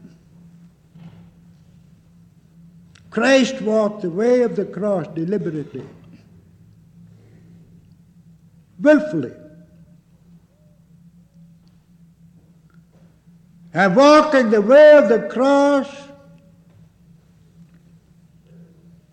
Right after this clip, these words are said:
he sometimes was terribly afraid.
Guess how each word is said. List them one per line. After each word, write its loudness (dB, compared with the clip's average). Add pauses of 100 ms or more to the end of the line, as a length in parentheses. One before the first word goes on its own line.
(600)
he 2
sometimes 0
was 0
terribly 0
afraid. -2